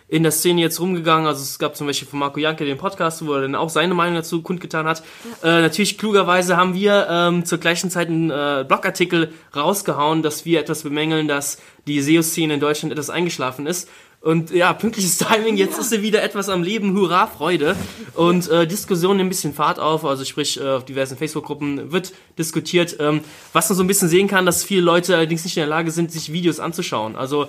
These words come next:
Speaker 1: äh, viele haben den Titel ja nur gelesen
Speaker 2: Ja.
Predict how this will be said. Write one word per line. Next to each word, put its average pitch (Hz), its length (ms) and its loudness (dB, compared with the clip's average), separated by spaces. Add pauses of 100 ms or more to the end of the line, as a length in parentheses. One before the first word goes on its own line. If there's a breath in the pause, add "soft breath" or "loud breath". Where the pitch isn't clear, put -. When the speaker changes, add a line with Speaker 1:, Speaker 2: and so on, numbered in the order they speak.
(280 loud breath)
Speaker 1:
äh, 143 180 2
viele 180 540 2
haben 165 240 0
den 160 80 0
Titel 190 240 0
ja 196 160 2
nur 196 180 0
gelesen 202 480 0 (140)
Speaker 2:
Ja. 247 180 -12